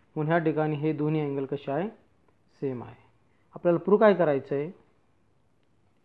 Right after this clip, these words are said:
एई upon ईबी equal to एसी upon सीबी. हे आपल्याला प्रूव्ह करायचं आहे. एई upon ईबी equal to एसी upon सीबी आपलं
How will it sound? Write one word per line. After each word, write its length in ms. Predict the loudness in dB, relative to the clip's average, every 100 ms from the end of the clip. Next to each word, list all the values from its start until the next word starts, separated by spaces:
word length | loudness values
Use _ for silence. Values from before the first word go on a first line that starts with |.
| _ _ _ _ -2
एई 320 | 2 4 4
upon 480 | 4 2 4 0 2
ईबी 340 | 0 2 0 -4 -8 -20 _ _ _ _ _ _ _ _ _ _ _ _ _
equal 420 | -4 0 4 4 6
to 100 | 2 2 -2 -12 _ _ _ _ _ _ _
एसी 360 | -6 -2 2 2
upon 440 | 2 -2 -4 -4 -10 _ _ _ _ _ _ _ _ _ _ _ _ _
सीबी. 240 | -10 -10 -18 _ _ _ _ _ _ 0
हे 60 |
आपल्याला 300 | 0 4 2
प्रूव्ह 180 | 2 -4
करायचं 320 | -4 -6 -2
आहे. 120 | -2 -2 -14 _ _ _ _ _
एई 200 | 2 4
upon 340 | 4 2 2 2
ईबी 320 | 0 2 0
equal 260 | 0 -2 0
to 60 |
एसी 240 | -2 0 -2
upon 300 | 0 -4 -2
सीबी 260 | -2 0
आपलं 240 | -2 -4